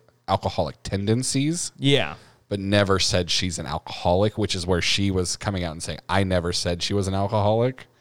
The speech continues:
Speaker 2: Yeah.
Speaker 1: But everything you said is implying that she is an alcoholic.
Speaker 2: Yeah, like, you're like, "She can't stop drinking. She's, you know,
Speaker 1: She was
Speaker 2: she has
Speaker 1: drunk and she
Speaker 2: alcoholic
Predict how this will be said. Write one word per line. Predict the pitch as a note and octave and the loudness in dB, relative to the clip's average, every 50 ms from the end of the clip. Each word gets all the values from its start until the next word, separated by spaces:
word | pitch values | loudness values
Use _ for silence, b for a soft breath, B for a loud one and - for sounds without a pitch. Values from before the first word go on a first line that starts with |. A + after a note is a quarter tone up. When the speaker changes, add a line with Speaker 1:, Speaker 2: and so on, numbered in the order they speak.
| _ | _
Speaker 2:
Yeah. | - C#3+ C#3 C3+ C3 B2+ B2 B2 B2 A#2+ A2+ - - | 0 4 4 6 6 4 2 2 0 -2 -4 -4 2
Speaker 1:
But | F#2+ G#2+ G2 C#2+ - - _ _ _ _ _ _ _ _ _ _ _ | 2 2 2 2 -4 -18 _ _ _ _ _ _ _ _ _ _ _
everything | - B2+ B2+ C3+ A#2+ A#2+ A2+ G#2+ | 2 4 4 4 4 2 0 0
you | G2 F#2+ | 0 0
said | - - - - A2 G2+ F#2 | 0 -2 2 4 4 4 4
is | F#2 E2+ F2 | 2 0 -2
implying | E2 D#2+ - - - - G2 F#2+ F#2 F2 E2+ F2 | -6 -4 -4 -6 -4 0 0 0 0 0 -2 -6
that | E2+ E2+ E2 | -6 -4 -4
she | - - F2+ F2 | -4 -2 -2 -4
is | E2 E2 E2+ | -6 -6 -8
an | - E2 | -8 -10
alcoholic. | D2 D2 - - F2 E2+ F2 - C2+ C2+ C2+ - | -10 -10 -10 -8 -6 -6 -6 -6 -8 -14 -10 -6
Speaker 2:
Yeah, | D3 D3 E3 F#3+ F3 D#3 C3 A#2 A2+ C#3 | -4 0 2 4 4 4 2 0 -2 -4
like, | D#3 D#3+ D3+ D3+ C3+ - | 0 0 0 0 0 0
you're | C#3 D3+ D3 | 0 2 4
like, | C#3+ C3+ B2+ A#2+ G#2+ | 4 2 2 0 -2
"She | - - - D#3 D3+ C#3+ C#3 | -4 -4 -2 -2 -4 -6 -8
can't | B2+ - - C#3+ C#3 - - | -10 -8 -6 -6 -6 -6 -6
stop | - - D#3+ D3+ C3+ | 0 0 0 0 0
drinking. | - C#3+ C3+ C3+ B2+ C3+ C3 C3 B2+ B2+ B2+ B2 B2+ B2+ B2+ B2+ | -4 -4 -4 -4 -4 -4 -2 -2 -2 -4 -4 -6 -6 -6 -6 -6
She's, | B2 - - - B2 A#2+ A#2+ A#2+ A#2+ A#2+ A#2+ B2 - - | -6 -8 -6 -6 -6 -4 -4 -4 -4 -6 -6 -8 -8 -6
you | B2 B2+ B2+ | -4 -4 -4
know, | B2 A2+ A2+ A2 A2 | -2 -4 -4 -2 -2
Speaker 1:
She | G#2+ G#2 G2+ | 0 0 0
was | F#2+ F2 | 0 0
Speaker 2:
she | F2+ D3 | 4 4
has | C#3 | 6
Speaker 1:
drunk | A2+ B2+ C3 - | 6 4 4 4
and | - C#3+ | 4 4
she | C#3 - | 6 6
Speaker 2:
alcoholic | D3 D3 D3 C#3+ | 6 6 6 4